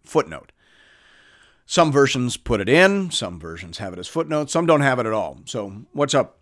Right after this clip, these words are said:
with that? Colin Cruz, uh, provides a very efficient answer. He says, "These words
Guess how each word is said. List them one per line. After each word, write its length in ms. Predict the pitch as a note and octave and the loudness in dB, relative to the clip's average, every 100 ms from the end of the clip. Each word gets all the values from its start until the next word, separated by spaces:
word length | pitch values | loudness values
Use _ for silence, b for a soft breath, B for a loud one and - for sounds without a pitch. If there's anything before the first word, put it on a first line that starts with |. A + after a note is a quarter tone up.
| _ | _
with 160 | A2+ G2 | -12 -8
that? 340 | G2+ D#2+ - _ | -8 -8 -14 _
Colin 400 | - E3+ F3+ E3 | 4 6 6 2
Cruz, 680 | - F#3 F3 C3 D3+ - D#3 - | 0 2 4 4 0 -2 -6 -8
uh, 180 | A#2 | -8
provides 400 | G#2+ C3 A#2 A#2 | -6 -4 -2 -2
a 40 | A2 | -2
very 200 | A#2 A2 | -2 -2
efficient 400 | G2 C#3+ B2 G2+ G#2+ | -4 -6 -6 -8 -8
answer. 500 | A2 G#2 D2 F#2 - b b b b b b b b | -8 -8 -10 -10 -12 b b b b b b b b
He 140 | F3+ | -2
says, 380 | D3+ B2+ G#2+ G#2+ | 0 -2 -4 2
"These 360 | E3+ G3+ F3+ B2+ | 4 4 2 2
words 460 | C#3+ D3 D3 C3 | 6 8 6 2